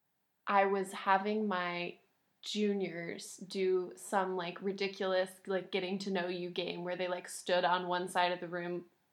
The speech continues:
for one, like, "Do you like chocolate ice cream? Do you like vanilla ice cream?" Stand on, you know, whatever side of the room represents your opinion. And my whole idea behind that was that they're gonna be sitting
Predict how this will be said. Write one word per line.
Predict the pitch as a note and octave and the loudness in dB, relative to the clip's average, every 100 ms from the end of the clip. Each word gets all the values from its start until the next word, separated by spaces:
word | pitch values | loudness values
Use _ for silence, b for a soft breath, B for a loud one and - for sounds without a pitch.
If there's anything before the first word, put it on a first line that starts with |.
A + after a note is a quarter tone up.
| _ | _
for | - F#3 | 2 4
one, | F3+ F3 F3+ - | 6 4 2 -2
like, | F3 - _ b b - | -4 -4 _ b b -4
"Do | |
you | F#3 F#3 | -2 4
like | G3+ G3+ | 4 4
chocolate | B3+ C4+ D4+ | 4 4 8
ice | D4 C#4+ | 6 4
cream? | - A3 E3+ | -2 -4 -4
Do | F3 | -2
you | F3+ | 2
like | F#3 F#3+ | 2 2
vanilla | A3 C4 G#3 | 2 4 4
ice | F3 F#3 | 0 -4
cream?" | - D#3 | -6 -8
Stand | - - F3 F3+ | -6 0 2 2
on, | E3+ F3+ | 0 0
you | |
know, | D3 D3 | -2 4
whatever | G3+ F3 F3+ | 6 6 4
side | F#3+ E3+ | 4 4
of | E3 | 4
the | E3+ | -2
room | E3 D#3+ | -4 0
represents | E3+ E3+ F#3 E3+ - | -2 0 -2 -2 -2
your | E3 | -8
opinion. | F3 F#3+ A3 C#4 - B B B B B | -6 -2 0 0 -4 B B B B B
And | A3+ A#3 | 6 8
my | A3 | 8
whole | B3 A3+ | 8 8
idea | F#3+ G#3 G3 | 6 4 2
behind | F#3 F3+ F3+ | 2 0 2
that | E3 D#3+ | 2 2
was | D#3+ D#3+ - - | -2 -4 -10 -2
that | F3 F3 | -2 0
they're | F3 | -4
gonna | F3 E3+ | -4 -6
be | E3 | -8
sitting | - F#3 E3+ D#3+ | -4 -2 0 -2